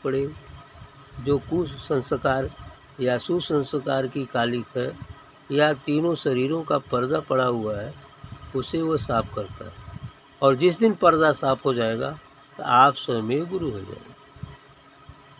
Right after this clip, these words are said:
आप स्वयं प्रकाश हो जाएंगे, फिर प्रकाश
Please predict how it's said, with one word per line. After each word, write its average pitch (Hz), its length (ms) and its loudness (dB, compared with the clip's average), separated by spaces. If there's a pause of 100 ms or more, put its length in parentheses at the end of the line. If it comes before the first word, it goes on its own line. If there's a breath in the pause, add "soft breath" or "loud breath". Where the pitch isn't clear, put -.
आप 139 300 4
स्वयं 127 420 -2
प्रकाश 170 480 -6
हो 127 60 -8
जाएंगे, 101 340 -16 (1600)
फिर 143 100 -4
प्रकाश 113 420 -12